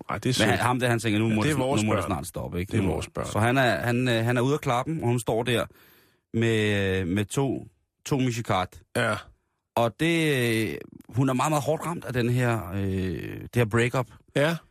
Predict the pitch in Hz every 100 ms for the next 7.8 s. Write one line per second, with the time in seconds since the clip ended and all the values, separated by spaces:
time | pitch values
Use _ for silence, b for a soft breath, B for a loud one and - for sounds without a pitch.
0 | _ _ 117 123 131 147 147 127 131 139
1 | 147 175 139 165 127 123 117 90 110 104
2 | 101 98 95 95 95 - _ - 131 -
3 | 131 143 156 - 117 117 117 135 123 120
4 | 117 104 - 214 202 196 180 196 - 185
5 | 170 170 160 139 196 165 - 156 147 190
6 | - - 160 135 131 120 117 107 147 123
7 | 113 - 127 113 - 147 139